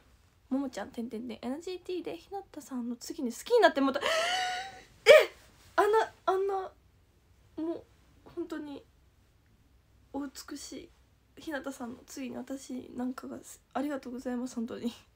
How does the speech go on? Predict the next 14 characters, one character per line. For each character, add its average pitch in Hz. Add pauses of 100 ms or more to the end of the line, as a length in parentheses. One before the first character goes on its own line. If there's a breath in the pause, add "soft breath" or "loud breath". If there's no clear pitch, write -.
(100)
<laughs> -
え 339
ー、 320
で 330
も 311
本 330
当 330
に 320
幸 311
せ -
に 294
し -
ま 285
す。 -